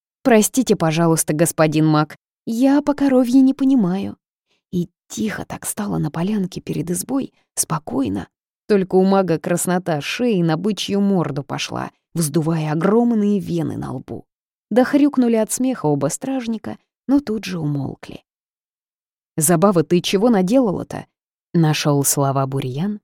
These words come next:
посмотрел на мага и отошел на него на пару шагов. «Ты зачем господина мага заколдовала?»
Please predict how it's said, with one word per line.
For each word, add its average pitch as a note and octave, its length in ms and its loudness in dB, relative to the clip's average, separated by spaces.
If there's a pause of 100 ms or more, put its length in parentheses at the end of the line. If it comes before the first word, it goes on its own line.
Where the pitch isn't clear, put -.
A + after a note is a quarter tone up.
(200)
посмотрел G3+ 560 0
на C#3 140 2
мага G3+ 340 -2
и E3 200 0
отошел C#3 440 -8
на G3 120 -2
него E3 200 0
на C#3+ 140 0
пару C#3 240 -6
шагов. - 400 -12 (800)
«Ты F#3 120 6
зачем E3 540 4
господина C#3 560 0
мага E3 300 2
заколдовала?» D3 800 0